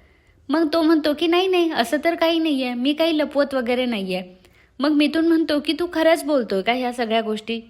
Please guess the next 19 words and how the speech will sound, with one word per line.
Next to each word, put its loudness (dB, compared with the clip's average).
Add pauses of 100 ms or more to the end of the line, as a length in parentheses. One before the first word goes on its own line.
(140)
जीवा 0
म्हणतो -2
की -2
"हो." -2 (340)
मग -2
मिथुन 0
आता 0
जीवाचा -2
हात -4 (140)
पकडतो -6
आणि -4
त्याला -2
त्या -8
खोलीमध्ये -2
घेऊन -2
जातो. -6 (640)
त्या 4 (120)
खोलीमध्ये 0
आल्यावर -2